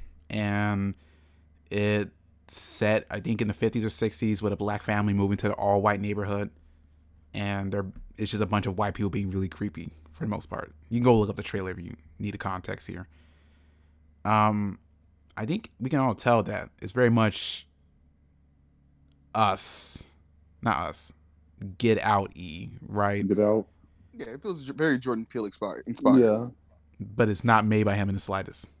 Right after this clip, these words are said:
Speaker 1: No, no one on a, on the, uh, development, at least the, the producers and whatnot, had anything to do with Get Out. So, do you feel that at least that we're, we're kinda falling into,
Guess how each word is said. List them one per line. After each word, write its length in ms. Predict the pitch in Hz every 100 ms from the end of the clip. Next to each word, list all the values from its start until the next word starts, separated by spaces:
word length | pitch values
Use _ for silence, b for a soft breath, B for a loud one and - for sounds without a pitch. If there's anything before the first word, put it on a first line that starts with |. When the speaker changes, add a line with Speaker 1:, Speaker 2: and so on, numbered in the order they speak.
| _ _
Speaker 1:
No, 240 | 107 107 -
no 160 | 110
one 340 | 117 120 120 - _ -
on 160 | 110
a, 120 | 110 107
on 360 | 107 107 101
the, 220 | 98 104
uh, 160 | 104 98
development, 600 | 98 101 107 107 104 95 -
at 100 | 107
least 160 | 107
the, 180 | - 101
the 120 | 98
producers 460 | 113 104 175 - 104
and 80 | 98
whatnot, 340 | 98 104 98 - _ _ -
had 200 | - 110
anything 200 | 107 101
to 100 | 104
do 40 |
with 160 | 101 107
Get 140 | 104
Out. 220 | 95 - - - _ - _ _
So, 440 | _ - 107 101 104 - _ _ _ _ _ _ _ _ _ _ _ _ _ _
do 80 | 113
you 200 | 107 127
feel 560 | 151 - 180 175 165 147
that 300 | 135 117 107
at 140 | 104
least 640 | 107 117 - - - - - b _ _ _ _ _ _ - -
that 120 | - 104
we're, 160 | 107
we're 140 | - 107
kinda 240 | - 117
falling 380 | - 117 110 110
into, 600 | 107 104 - 101 98 95